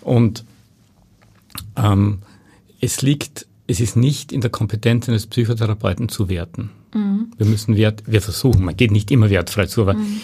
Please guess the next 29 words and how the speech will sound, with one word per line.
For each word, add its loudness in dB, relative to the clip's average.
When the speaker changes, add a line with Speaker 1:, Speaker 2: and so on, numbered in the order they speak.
Speaker 1:
das -10
oberste 2
Gebot 0
ist, -6
wertfrei -4
zu -8
sein. -6
Speaker 2:
Gibt -4
es -2
denn 0
ein 0
Netzwerk -4
an -2
Ärztinnen -2
und 0
Psychotherapeutinnen, -2
die -2
explizit -6
queerfreundlich -2
sind? -4
Also, -2
dass -4
man 4
direkt -2
auf -4
eine 0
Internetseite -2
gehen 0
kann? -4